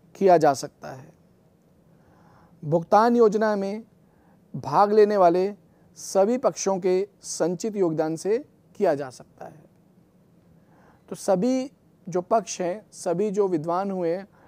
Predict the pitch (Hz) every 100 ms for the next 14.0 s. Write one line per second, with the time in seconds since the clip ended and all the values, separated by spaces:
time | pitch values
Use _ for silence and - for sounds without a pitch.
0 | _ - 190 190 196 185 185 - _ _
1 | _ _ 202 214 220 - 202 180 196 180
2 | 170 147 _ _ _ _ 160 180 180 -
3 | 196 - 180 165 160 170 196 _ - -
4 | _ - 196 160 185 196 233 240 240 170
5 | 165 165 196 220 190 175 151 147 147 165
6 | 190 185 _ - - - 151 202 214 233
7 | - _ _ 180 180 220 - 208 190 202
8 | 156 160 185 190 190 185 165 165 170 170
9 | 170 180 175 156 151 170 180 170 180 156
10 | 147 208 233 220 233 190 160 156 151 156
11 | 156 165 - 165 190 220 202 180 170 160
12 | 151 143 151 147 156 147 156 208 - -
13 | - _ 170 - 185 151 147 160 214